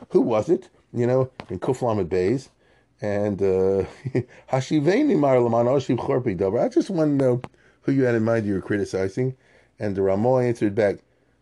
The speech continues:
"What are you asking me questions like that for? Mihu hanavi sheyodei ma shebelibi al mi kavante,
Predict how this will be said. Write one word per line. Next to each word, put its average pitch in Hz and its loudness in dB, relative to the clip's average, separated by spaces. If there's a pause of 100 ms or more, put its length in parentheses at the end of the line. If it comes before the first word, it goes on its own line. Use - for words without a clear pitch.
(140)
"What 233 0
are 349 10
you 381 8
asking 381 2
me 311 2
questions 202 2
like 151 2
that 127 2
for? 98 -2
Mihu 190 4
hanavi 160 2
sheyodei 135 2
ma 151 2
shebelibi 139 2
al 110 2
mi 135 0
kavante, 135 -2